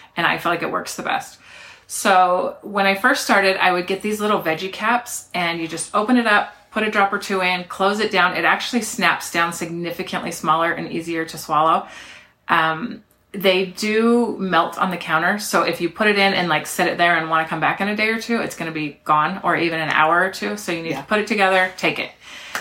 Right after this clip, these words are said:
Speaker 1: Um, I s-, just get lazy about buying those, and I don't know what it is about this <laughs> motion, but I have turned to, I love using them in shot glasses, so I'll just put maybe, like, a fourth of water,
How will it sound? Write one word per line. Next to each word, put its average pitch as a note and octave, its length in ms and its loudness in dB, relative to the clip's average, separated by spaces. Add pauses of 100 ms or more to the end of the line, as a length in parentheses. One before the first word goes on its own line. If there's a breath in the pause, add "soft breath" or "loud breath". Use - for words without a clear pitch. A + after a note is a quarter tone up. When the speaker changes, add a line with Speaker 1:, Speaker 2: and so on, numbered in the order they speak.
(240 loud breath)
Speaker 1:
Um, E3 420 0
I A#3 640 2 (560)
s-, - 280 -8 (220)
just E3 320 -8
get E3 160 -6
lazy A#3 240 2
about G#3+ 220 4
buying F#3 280 4
those, F3 300 0
and D#3+ 140 -6
I E3 120 -2
don't F#3 80 -4
know E3+ 140 -4
what E3+ 160 0
it F3 100 -6
is E3 160 -6
about D#3+ 240 -6
this F3+ 160 -8
<laughs> F#3 80 0
motion, C4 640 2 (420 loud breath)
but G3+ 180 4
I A3 180 6
have D4 320 0
turned G3+ 420 -2
to, F3+ 320 -2 (240)
I G#3 100 4
love F3+ 340 4
using F3 220 -6
them E3 80 -4
in D#3+ 80 -4
shot D3 260 -4
glasses, F#3 400 0
so F#3 120 2
I'll F3 100 4
just G#3+ 220 -8
put A3+ 120 -2
maybe, F3+ 220 0
like, D#3+ 200 0
a - 20 -16
fourth F#3+ 320 -2
of G3+ 80 -2
water, F3+ 320 4